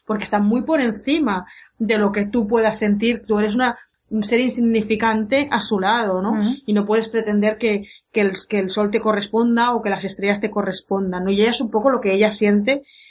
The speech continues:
Speaker 1: eh, sobre su amor hacia el doctor. Lo ama profundamente, lo admira profundamente, pero en el fondo tiene una gran resignación porque ella cree que el doctor es tan grande,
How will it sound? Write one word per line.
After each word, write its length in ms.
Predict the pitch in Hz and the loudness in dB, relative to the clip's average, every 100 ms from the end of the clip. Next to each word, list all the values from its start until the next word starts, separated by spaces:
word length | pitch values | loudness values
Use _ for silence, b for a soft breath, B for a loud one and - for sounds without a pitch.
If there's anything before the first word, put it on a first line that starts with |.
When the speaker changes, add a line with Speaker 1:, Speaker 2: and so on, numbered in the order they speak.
| B _ _ | B _ _
Speaker 1:
eh, 400 | 190 180 180 - | -2 -2 -4 -8
sobre 280 | - 208 196 | -6 -4 -2
su 140 | 196 | -2
amor 180 | 185 202 | 0 0
hacia 200 | 214 214 | 2 2
el 60 | 175 | 0
doctor. 440 | 170 240 233 - _ _ _ _ | -2 -2 -2 -4 _ _ _ _
Lo 220 | 196 190 202 | -4 0 2
ama 260 | 240 262 | 2 0
profundamente, 720 | 262 240 254 247 262 277 277 277 | 0 0 0 2 2 0 0 -2
lo 100 | 196 | -2
admira 340 | 185 214 233 | -2 0 0
profundamente, 840 | 226 214 240 226 226 262 269 269 277 | -2 -2 0 2 2 2 0 0 -2
pero 340 | 240 190 185 B B B _ | 0 -2 -2 B B B _
en 100 | 208 | 0
el 120 | 196 | 0
fondo 200 | 226 247 | 2 0
tiene 200 | 233 240 | 0 0
una 140 | 226 202 | 2 2
gran 200 | 214 226 | 0 0
resignación 640 | 226 247 240 226 254 262 | 0 0 0 0 -4 -2
porque 280 | 214 202 196 | -4 -2 -2
ella 300 | 202 233 220 | 0 0 -2
cree 420 | - 247 254 311 b b b _ | -2 0 0 -4 b b b _
que 100 | 226 | 0
el 60 | 208 | 0
doctor 260 | 202 220 | 0 0
es 120 | 254 | 0
tan 220 | - 240 233 | 0 0 2
grande, 680 | 240 262 269 247 247 330 | 2 2 2 0 0 -4